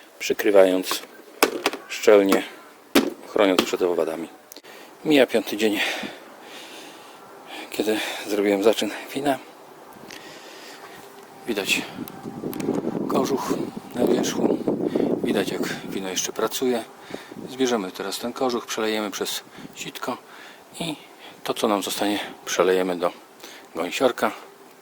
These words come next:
zatkamy korkiem. Wino zlane, lekko dosłodziłem.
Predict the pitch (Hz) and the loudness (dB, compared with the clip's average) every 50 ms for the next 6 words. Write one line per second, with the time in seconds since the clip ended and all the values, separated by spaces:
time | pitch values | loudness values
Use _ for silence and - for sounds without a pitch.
0 | - - - 104 - - - - 87 92 92 - - - - - - - - - | -20 -10 -6 -4 -4 -4 -4 -4 -4 -4 -6 -8 -12 -20 -20 -20 -20 -20 -20 -8
1 | - - 123 - - - - - - - - - - - - - - - - - | -2 0 0 0 0 -4 -10 -12 -14 -18 -20 -20 -20 -20 -20 -18 -16 -16 -16 -16
2 | - - - - - - - - - - - - - - - - - 82 - - | -18 -20 -20 -20 -20 -20 -20 -20 -20 -20 -20 -20 -20 -20 -20 -16 -12 -6 -2 0
3 | 95 95 92 101 117 123 123 123 120 117 - - - - - - - - - - | 0 0 2 2 2 4 4 4 2 0 -2 -6 -12 -16 -20 -20 -20 -16 -8 -4
4 | 139 139 143 - - - - 117 101 101 - - - 95 98 107 120 120 120 117 | -2 0 0 -2 -2 -2 -2 0 0 0 0 0 2 0 0 0 0 -4 -2 -2
5 | 113 | -4